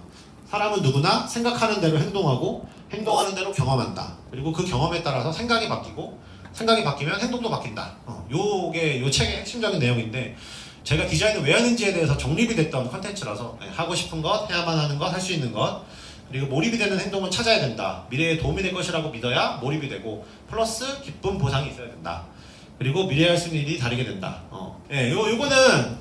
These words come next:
이거 들어본 사람 있을 거예요. 디자인 어떻게 하는가? 디자인 방법론. 그러니까 서비스 디자인은 영국에서 만든 디자인 방법론이고, 이렇게 더블 다이아몬드라고 해가지고 이렇게 퍼지고 줄어들고 확산형 사고, 수렴형 사고, 요게 이제 서비스 디자인이고,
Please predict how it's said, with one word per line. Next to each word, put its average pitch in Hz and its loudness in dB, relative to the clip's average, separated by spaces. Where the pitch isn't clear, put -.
이거 - -8
들어본 277 -4
사람 254 6
있을 - 4
거예요. 113 6
디자인 233 8
어떻게 185 4
하는가? 147 2
디자인 240 8
방법론. 165 2
그러니까 151 -6
서비스 - 0
디자인은 226 6
영국에서 226 6
만든 165 2
디자인 170 2
방법론이고, 139 2
이렇게 - -8
더블 269 -2
다이아몬드라고 165 8
해가지고 110 -2
이렇게 110 -6
퍼지고 226 0
줄어들고 117 -4
확산형 208 2
사고, 175 0
수렴형 202 0
사고, - -4
요게 165 2
이제 139 0
서비스 196 -2
디자인이고, 139 -4